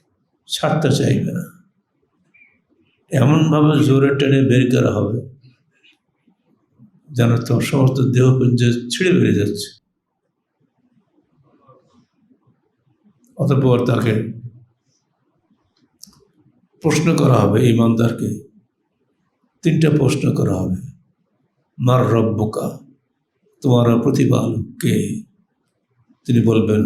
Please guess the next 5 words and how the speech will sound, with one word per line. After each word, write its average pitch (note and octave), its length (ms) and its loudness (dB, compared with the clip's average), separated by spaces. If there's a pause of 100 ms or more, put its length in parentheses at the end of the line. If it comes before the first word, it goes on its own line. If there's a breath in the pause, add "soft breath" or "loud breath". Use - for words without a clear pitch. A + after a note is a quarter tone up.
(140)
"রব্বি A2 360 -2
আল্লাহ, G#2 380 -2 (1000)
আমার A2 360 0 (120)
প্রতিপালক A2 640 -6 (160)
আল্লাহ।" - 400 -6